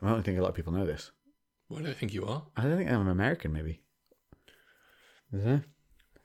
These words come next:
Speaker 1: Australian, possibly, 'cause people get those
Speaker 2: Crikey.
Speaker 1: accents confused.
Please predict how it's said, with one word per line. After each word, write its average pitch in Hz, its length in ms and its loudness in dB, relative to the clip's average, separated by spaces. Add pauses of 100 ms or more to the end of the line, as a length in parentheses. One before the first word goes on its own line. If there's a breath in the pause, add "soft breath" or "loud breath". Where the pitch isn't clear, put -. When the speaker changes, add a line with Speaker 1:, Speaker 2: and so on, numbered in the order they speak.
Speaker 1:
Australian, 98 460 8
possibly, 110 360 2
'cause 85 320 -2
people 92 240 0
get - 100 2
those 92 140 4
Speaker 2:
Crikey. 98 140 6
Speaker 1:
accents 104 220 2
confused. 95 460 -2